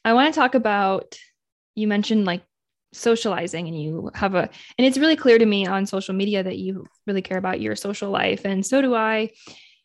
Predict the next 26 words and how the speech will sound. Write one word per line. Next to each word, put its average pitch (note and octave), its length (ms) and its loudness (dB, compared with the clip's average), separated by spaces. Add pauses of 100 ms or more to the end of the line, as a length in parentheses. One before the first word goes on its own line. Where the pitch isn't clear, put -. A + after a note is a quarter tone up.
(720)
Something C#4+ 640 0
that A3+ 280 0
I G#3 100 -4
know G3 280 -2
so F#3+ 180 -8
many G3 140 -6
people G3 240 -8
struggle F#3 300 -8
with F#3+ 220 -4
is F#3 360 -4 (320)
food A3 580 0 (320)
anxiety F3+ 720 -2
and F#3 140 -8
social F#3+ 340 -6
situations. - 800 -8 (340)
So A#3 180 4
could A#3 120 4
you B3 80 6
just G4+ 240 4
tell C4 160 4
me B3+ 400 6
some G3 440 4
advice F#3+ 400 0
you G3+ 80 -2
have F#3+ 460 -4
on, F3 560 -2